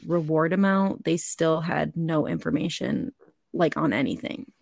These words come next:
So the police had just reached a standstill, um, said Utah County Prosecutor Christine Scott. She says they were following up every single rumor, no matter how,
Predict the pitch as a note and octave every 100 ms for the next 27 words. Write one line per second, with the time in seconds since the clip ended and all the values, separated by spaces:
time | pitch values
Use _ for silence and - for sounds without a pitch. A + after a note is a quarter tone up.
0 | _ _ _ _ _ _ _ _ _ _
1 | _ _ _ _ _ _ _ _ _ _
2 | _ _ _ _ _ _ _ - - -
3 | - - G#3 G3 F#3+ G#3 - A3+ A#3+ B3
4 | B3+ A3 F#3+ F#3+ F#3+ - - E3 F3+ F3
5 | F3 - - - F3 - - D#3 D3 D3+
6 | - - D2+ D#2 F#3 E3 - D#3+ D3 E3+
7 | - F3 D#3 E3+ D#3+ E3+ E3+ - F3 F3
8 | D#3+ - E3 D#3+ D3+ F3+ - G3+ G3 G3
9 | G3 - E3 - F3 E3 - D3+ E3 F3+
10 | - - _ _ - _ - G#3+ G#3 G#3+
11 | A#3 C4 - G3 F#3+ G3+ G3 F3+ - _
12 | G3+ G3+ B3 A3+ B3+ A#3 F#3 F#3+ G3 G3+
13 | G#3 - F#3+ F#3 F3+ F3+ F3+ F3+ E3 -
14 | D#3+ E3 E3+ E3+